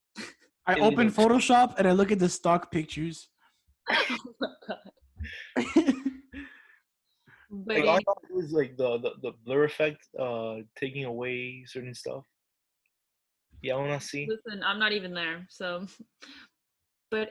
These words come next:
Speaker 3: anyways, talking about things we'd like to learn and do, how do we feel about this whole coronavirus and, like, after it ends? Like, how do we feel?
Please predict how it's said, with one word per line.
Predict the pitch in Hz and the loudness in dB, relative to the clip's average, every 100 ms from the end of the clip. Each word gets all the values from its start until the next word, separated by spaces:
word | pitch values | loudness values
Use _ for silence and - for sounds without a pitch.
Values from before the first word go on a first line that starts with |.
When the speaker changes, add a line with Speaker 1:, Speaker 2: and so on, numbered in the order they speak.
| - | -4
Speaker 3:
anyways, | 277 277 185 175 208 254 - _ _ _ _ _ _ - | -4 -2 -2 -4 -6 -10 -16 _ _ _ _ _ _ -10
talking | 233 233 247 240 | -8 -6 -8 -6
about | 214 202 - | -6 -8 -8
things | 220 220 | -8 -8
we'd | 214 220 208 | -10 -10 -8
like | 202 202 - | -8 -10 -8
to | 220 | -6
learn | 240 254 185 180 185 214 226 | -4 -4 -6 -8 -10 -12 -14
and | 208 202 185 | -10 -10 -8
do, | 240 233 185 196 240 277 _ _ _ _ _ _ | -8 -8 -8 -10 -12 -16 _ _ _ _ _ _
how | - 233 240 254 269 | -2 2 4 2 0
do | 269 | -4
we | 254 254 | -6 -10
feel | - 214 208 208 208 208 226 240 _ _ _ _ _ - | -6 -2 0 -2 -4 -6 -8 -10 _ _ _ _ _ -14
about | 208 202 190 185 - | -8 -2 -2 -4 -8
this | 208 208 | -8 -4
whole | 220 220 214 214 214 214 | -2 0 0 0 -4 -6
coronavirus | 226 202 202 190 190 196 220 - | -6 -6 -6 -6 -6 -6 -8 -8
and, | 214 202 196 190 190 190 196 | -10 -10 -10 -10 -10 -12 -10
like, | 202 208 196 - - _ - | -6 -6 -6 -12 -20 _ -6
after | 214 214 220 | -4 -2 -4
it | 202 | -4
ends? | - 202 185 175 | -6 -6 -8 -10
Like, | 185 180 | -8 -8
how | 190 196 | -8 -8
do | |
we | 202 196 | -8 -10
feel? | - 196 185 185 | -8 -6 -6 -8